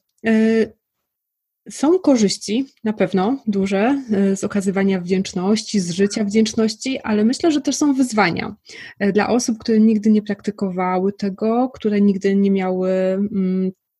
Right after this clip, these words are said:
takiej łatwości cieszenia się z małych rzeczy, myślę, że to nie jest takie łatwe. Y,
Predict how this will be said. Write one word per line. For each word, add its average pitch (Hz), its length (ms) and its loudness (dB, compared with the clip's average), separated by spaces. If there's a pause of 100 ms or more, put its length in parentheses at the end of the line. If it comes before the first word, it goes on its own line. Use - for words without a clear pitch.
(140)
takiej 196 260 -4
łatwości 220 680 0
cieszenia 208 440 0
się 208 140 -6
z 202 80 -6
małych 196 320 -2
rzeczy, 196 460 -4 (540)
myślę, 240 280 0
że 262 100 -4
to 294 100 2
nie 277 180 8
jest 185 160 0
takie - 220 -6
łatwe. 208 420 0 (640)
Y, 196 340 -2